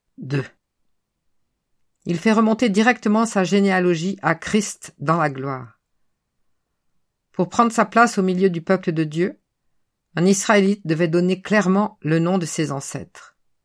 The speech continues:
Sinon, il ne pouvait pas espérer traverser le désert avec les autres. Il en est exactement de même pour les chrétiens aujourd'hui. Quelle est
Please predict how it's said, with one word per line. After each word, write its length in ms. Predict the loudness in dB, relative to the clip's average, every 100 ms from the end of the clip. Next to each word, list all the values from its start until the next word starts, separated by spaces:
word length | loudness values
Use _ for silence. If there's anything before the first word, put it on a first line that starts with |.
| _ _ _ _ _ _ _
Sinon, 500 | -14 -4 0 0 -2 _ _ -6
il 100 | -4
ne 80 | -4
pouvait 260 | -2 -4
pas 240 | 2 2 2
espérer 480 | 0 0 0 0
traverser 500 | -2 -4 -4 -4 -4
le 100 | -4
désert 460 | 0 -2 0 -2 -2
avec 220 | -6 -8
les 220 | -8 -8
autres. 360 | -10 -12 -20 _ _ _ _ _ _ _ _ _ _ _ _ _ _ -4
Il 140 | 0
en 80 | 0
est 180 | 0 0
exactement 680 | 0 2 0 0 0 0 0
de 80 | -2
même 400 | -2 -4 -6 -10 _ _
pour 120 | -6
les 100 | -4
chrétiens 480 | -4 -6 -6 -4 -4
aujourd'hui. 500 | -4 -8 -12 -16 -20 _ _ _ _ _ _ _ _ _ _ _ _ _ _
Quelle 220 | 2 4 4
est 220 | 2